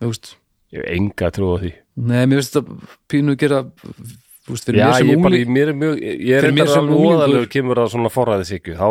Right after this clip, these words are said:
Speaker 2: verði ég bara alveg rosalegur
Speaker 1: Já.
Speaker 2: hrærimaður, sko. Ég bara vill ekki nein
Speaker 1: Nei, nei.
Speaker 2: boð og bönn helst.
Speaker 1: Nei, og líka, og fyrir mér sem
Speaker 2: Ég vil
Speaker 1: ungling-
Speaker 2: náttúrulega vill leyfa amf-, þarna, nei, ekki amfetamín,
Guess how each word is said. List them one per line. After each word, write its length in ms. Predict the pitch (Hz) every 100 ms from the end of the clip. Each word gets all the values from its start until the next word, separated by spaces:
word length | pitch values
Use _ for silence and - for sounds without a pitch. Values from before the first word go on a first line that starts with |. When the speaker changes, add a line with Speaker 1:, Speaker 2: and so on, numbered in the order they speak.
| 113
Speaker 2:
verði 320 | 135 135 120
ég 80 | 110
bara 200 | 113 113
alveg 140 | 110
rosalegur 380 | 143 - 101 101
Speaker 1:
Já. 40 | 110
Speaker 2:
hrærimaður, 480 | 120 104 87 82
sko. 140 | - 95
Ég 100 | 101
bara 200 | 110 113
vill 100 | 127
ekki 260 | 127 -
nein 300 | 123 135 156 131 - _ -
Speaker 1:
Nei, 100 | 143
nei. 100 | 139 180 _ -
Speaker 2:
boð 280 | 131 123 110
og 60 |
bönn 240 | 107 98 90
helst. 200 | 78 87
Speaker 1:
Nei, 120 | 131
og 80 | 139
líka, 200 | 147 147
og 160 | 151 139
fyrir 200 | 160 143
mér 140 | 147 165
sem 120 | 123
Speaker 2:
Ég 100 | 117
vil 80 | 196
Speaker 1:
ungling- 140 | 160
Speaker 2:
náttúrulega 240 | 139 139
vill 160 | 131 120
leyfa 320 | 143 160 143 139 107 117
amf-, 220 | 139 143
þarna, 360 | - 123 127 127
nei, 100 | 107
ekki 140 | 113 127
amfetamín, 400 | 110 98 90